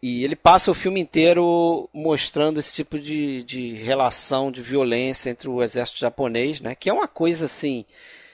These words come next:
se a gente pensar, bastante, é, corajosa da parte do Kobayashi, porque você imagina, ele é um japonês adaptando um livro, né?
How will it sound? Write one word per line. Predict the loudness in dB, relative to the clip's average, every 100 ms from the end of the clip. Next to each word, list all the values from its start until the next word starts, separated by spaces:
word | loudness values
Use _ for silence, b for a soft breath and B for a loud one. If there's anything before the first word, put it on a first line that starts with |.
| B B
se | -12
a |
gente | -10 -8
pensar, | -4 -4 -2 0
bastante, | 2 0 0 -2 -2 -4 -4 -4 -4 -2 -2 -4 -4 -6 -10 _ -10
é, | -6 -4 -6 -6
corajosa | 2 4 4 2 0 2 2 0
da | -4 -2
parte | 0 0 -2
do | -12
Kobayashi, | -8 -2 0 2 0 -4 -8
porque | -12 -6
você | -4
imagina, | -2 -2 -2 -4
ele | -2 -2
é |
um | -2
japonês | -2 -2 -4 -2 -6 -8 -14 _ _ _ _ _ _ _ _ _ _ b b b b b b -4
adaptando | 2 2 0 0 0 0
um | -2
livro, | 0 0 -2 -6 -14 _ _ _ _ _ _ _ _ _ _ _ _ -12
né? | -4 -4 -4